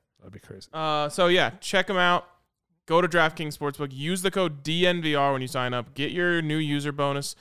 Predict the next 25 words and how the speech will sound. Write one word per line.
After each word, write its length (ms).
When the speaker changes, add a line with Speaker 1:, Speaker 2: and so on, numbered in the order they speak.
Speaker 2:
like 160
we 80
just 180
talked 240
about. 320
Get 200
your 160
one 200
to 80
win 140
a 60
hundred 360
like 140
we 80
just 160
talked 260
about. 200
You're 120
off 160
to 100
a 40
great 400
start 380
there. 240
Speaker 1:
Yep. 200